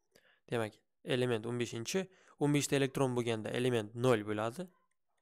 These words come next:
Element nol bo'ladi, ya'ni oksidlanish darajasi nol bo'ladi. O'n ikkita elektron bo'lgan paytda oksidlanish darajasi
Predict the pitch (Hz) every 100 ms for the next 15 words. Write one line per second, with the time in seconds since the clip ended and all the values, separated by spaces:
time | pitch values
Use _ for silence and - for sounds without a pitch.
0 | _ _ 120 113 107 104 113 110 110 107
1 | 117 165 135 139 - - 131 - 120 113
2 | 120 113 120 123 131 113 104 101 - -
3 | - - 151 160 165 156 147 151 139 135
4 | 139 143 147 - 208 - _ _ _ 143
5 | 127 131 135 127 127 127 123 131 135 185